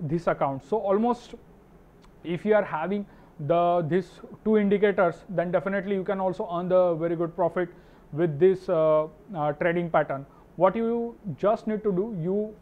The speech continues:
follow the indicators where it is showing the, for the strong buy and a strong sell. According to that, you just need to place the order, and that's it.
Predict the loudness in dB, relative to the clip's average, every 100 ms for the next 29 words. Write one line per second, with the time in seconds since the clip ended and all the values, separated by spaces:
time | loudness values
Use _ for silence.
0 | -2 2 4 4 4 2 -2 -20 -20 -20
1 | -20 -20 -20 -20 -16 -6 -2 2 2 4
2 | 2 2 -8 -20 -16 -2 2 2 2 -2
3 | -2 -2 -2 0 2 2 0 -2 -6 -6
4 | -2 -2 -2 0 0 0 -2 -2 2 2
5 | 2 -6 -6 0 0 0 -4 -4 -2 -4
6 | -6 -16 -16 -8 -2 0 0 0 0 0
7 | 0 -2 0 -2 -4 -6 -4 -2 0 2
8 | 2 2 0 -2 -4 -4 -4 -4 -4 -8